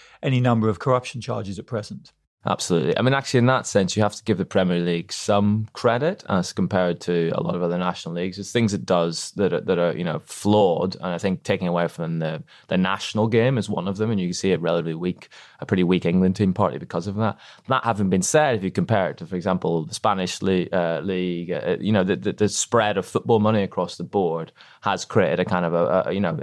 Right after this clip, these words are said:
Speaker 2: in a sense that Manchester United and Liverpool, if they're in another national league, would take all the, you know, the, I'm sorry, Arsenal as well. I know I'm with two Arsenal fans, but the big clubs would take all the T V money. Premier League's actually handed, handed out things a little bit,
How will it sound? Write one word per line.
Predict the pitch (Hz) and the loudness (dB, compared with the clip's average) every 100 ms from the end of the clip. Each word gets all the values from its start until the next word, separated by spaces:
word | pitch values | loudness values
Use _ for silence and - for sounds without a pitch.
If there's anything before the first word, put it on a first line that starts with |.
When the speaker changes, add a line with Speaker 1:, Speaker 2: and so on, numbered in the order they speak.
| - | -8
Speaker 2:
in | 78 - | -6 0
a | 104 | 0
sense | 95 101 | 2 0
that | - | 0
Manchester | 95 104 - | -2 -2 -2
United | 92 87 | -2 -2
and | 85 | -2
Liverpool, | 85 90 95 | -2 -2 0
if | 90 | -2
they're | 82 | -4
in | 82 | -4
another | 82 90 87 | -2 -2 -2
national | 85 82 - 82 | -4 -4 -6 -8
league, | 80 90 - - - | -10 -12 -16 -16 -6
would | 92 | -4
take | - 87 - | 0 0 2
all | 85 82 | 0 0
the, | 76 - | -2 -6
you | - | -6
know, | 85 | -4
the, | 71 - | -4 -4
I'm | - | -4
sorry, | 92 92 85 | 0 0 0
Arsenal | 78 78 87 82 | -2 -4 -6 -6
as | |
well. | 85 76 | -4 -6
I | 80 | -6
know | 80 | -8
I'm | 76 - | -12 -14
with | - - | -16 -6
two | 87 | -2
Arsenal | 85 85 90 | -2 -4 -6
fans, | 85 87 95 | -6 -4 -2
but | - | 0
the | 101 | 0
big | 95 117 | 0 0
clubs | 101 101 90 | 0 -2 -2
would | 95 - | -6 0
take | 98 98 | 2 2
all | 90 | 0
the | - | 0
T | 104 | 0
V | 95 95 | 2 0
money. | 104 107 117 - - _ | 2 0 -2 -6 -20 _
Premier | 139 127 | 2 4
League's | 110 98 | 4 4
actually | 101 - 98 | 0 2 2
handed, | 98 95 90 | 2 0 0
handed | 90 98 90 | 0 0 2
out | 87 - | 0 0
things | 92 | -2
a | 92 | 0
little | 95 98 92 | 2 2 0
bit, | 85 85 - | -4 -4 -6